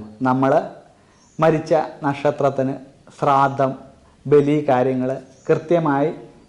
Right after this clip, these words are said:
ചെയ്യുകയും വേണം. എന്തിനു വേണ്ടിയിട്ടാണ്? നമ്മളുടെ പരമ്പരയെ ഓർമ്മിപ്പിക്കലാണ്,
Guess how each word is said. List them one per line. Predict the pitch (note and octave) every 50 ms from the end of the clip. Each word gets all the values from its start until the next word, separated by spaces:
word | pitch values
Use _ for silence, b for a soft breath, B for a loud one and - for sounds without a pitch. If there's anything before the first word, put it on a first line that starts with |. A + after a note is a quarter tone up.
| _ _ -
ചെയ്യുകയും | A3 G#3+ A3 G#3 G3+ G3+ F3 D#3 C3+ A#2+ A2+
വേണം. | G#2+ G#2 G#2 G2+ - - - - _ _ _ _ _ _ _ _ _ _ -
എന്തിനു | G3 G#3+ G#3+ A3+ A3+ A3+ G#3
വേണ്ടിയിട്ടാണ്? | F#3+ F3 D#3+ D#3 D3+ D3 D3 D3 C3+ B2+ B2 A#2 A#2 B2 B2 - - B B B B B B B B B -
നമ്മളുടെ | G3+ G#3+ A3 A#3+ A#3+ A3+ A3 A3 G#3 G3 - - - - - -
പരമ്പരയെ | F3 F3+ F3+ G3+ G#3+ A3+ A#3 B3 A#3+ A#3 A3 G#3 G3+ G3+ - - - - - - _ _ _ _ - - - - - - - - - E3 F3
ഓർമ്മിപ്പിക്കലാണ്, | F#3 G3+ G3+ G#3+ A3 G#3+ G#3+ A3 G#3+ - F#3 E3+ D#3 C3+ B2+ A#2+ A#2+